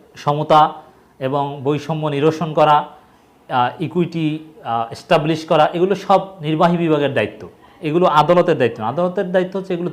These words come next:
checks and balance করা, বিতর্ক হলে সমাধান করা। অতএব এই জিনিসগুলো পুরোটাই সরকারের দায়িত্ব,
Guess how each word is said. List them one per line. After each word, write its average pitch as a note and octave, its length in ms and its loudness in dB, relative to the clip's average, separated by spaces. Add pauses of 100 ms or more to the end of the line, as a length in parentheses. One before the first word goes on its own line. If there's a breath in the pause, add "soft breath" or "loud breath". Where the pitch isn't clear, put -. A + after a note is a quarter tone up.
(100)
checks D#3+ 280 -2
and D#3 140 -4
balance D3+ 240 -4
করা, F3+ 120 -2
বিতর্ক C#3+ 360 -6
হলে C#3 120 -8
সমাধান A2 380 -8
করা। F2 180 -12 (640 soft breath)
অতএব E3 320 6 (400)
এই F3+ 220 -2
জিনিসগুলো F#3 540 2
পুরোটাই F#3 420 4
সরকারের D3+ 440 2
দায়িত্ব, G2+ 320 -6